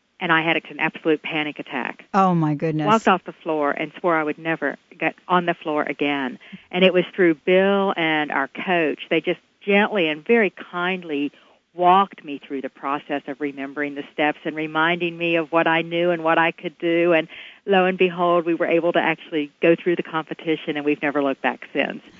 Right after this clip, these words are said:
Speaker 2: You, that's
Speaker 1: But
Speaker 2: a big crust-busting story.
Speaker 1: That is a huge crust-busting story, because it was crust I didn't even know I had
Speaker 2: Oh, yes.
Speaker 1: until I was in an experience that brought it out. And I think that's true of lots of people. They
Speaker 2: Yes.
Speaker 1: think they don't have crust until they're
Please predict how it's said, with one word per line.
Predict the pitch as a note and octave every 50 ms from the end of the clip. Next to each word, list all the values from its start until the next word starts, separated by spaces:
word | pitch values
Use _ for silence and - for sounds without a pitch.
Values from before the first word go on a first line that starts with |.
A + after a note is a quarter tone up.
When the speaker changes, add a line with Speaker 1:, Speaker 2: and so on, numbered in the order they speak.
| - -
Speaker 2:
You, | G3+ G3 G#3 -
that's | F#3 G#3 G#3 A#3+ - D4+
Speaker 1:
But | D4
Speaker 2:
a | A#3+
big | - C#4+ D4+ D#4+ C#4+
crust-busting | - E4 E4 D#4 - - - C#4 C4 - - C4+ B3+
story. | A3+ - - B3 A#3 A3 G#3+ G#3 G3+ G3+ A3 A3 -
Speaker 1:
That | A3 G#3+ G#3+ G#3
is | G#3+ F#3 F#3+
a | F3+ F3 F3 - -
huge | A3+ A#3 A3+ A3 G#3
crust-busting | - - G3+ F3 E3+ - - E3 D#3 - - D#3 D3 D3
story, | - - E3+ D#3+ D#3+
because | D#3 F3+ - A3 G#3 B3+
it | B3+
was | A#3 B3+ - -
crust | - B3+ B3+ A3 -
I | A3+ G#3
didn't | G#3+ A3 G3+ G#3
even | F#3+ F#3+ F3
know | F3 E3+ D#3
I | C#3+ C3
had | B2+ - - E3+ D#3+ D#3 C#3+ C3 C3+ - - - _
Speaker 2:
Oh, | - B3 G#3+ G#3 - A#3+
yes. | A3+ A3 G3 G#3 G#3 G3+
Speaker 1:
until | G3+ G#3+
I | F#3 F3+
was | E3+ F3
in | E3+ F#3 F3
an | E3+ E3 D#3
experience | - - - - - F3+ F3 E3+ E3 D#3 D3 - -
that | E3 C#3+ - - -
brought | F3 E3 E3 D#3+
it | D#3 D3+
out. | D#3+ D#3+ D#3 -
And | F3+
I | -
think | - F#4+ -
that's | - D4+ C4 -
true | - - D4 C#4
of | C4 B3
lots | A#3+ B3 B3+ - -
of | F3 -
people. | - F#3 D#3+ - - C3
They | - F3+
Speaker 2:
Yes. | F#3 F3+ F3
Speaker 1:
think | A#3+ A3 -
they | G3+ G3
don't | G3 F#3 F3+
have | D#3+ F#3 G#3 A3+ G#3+ -
crust | - - D#3 D#3 D3+ - -
until | E3 D#3 - - F3+ F3
they're | E3 E3 D#3 D3+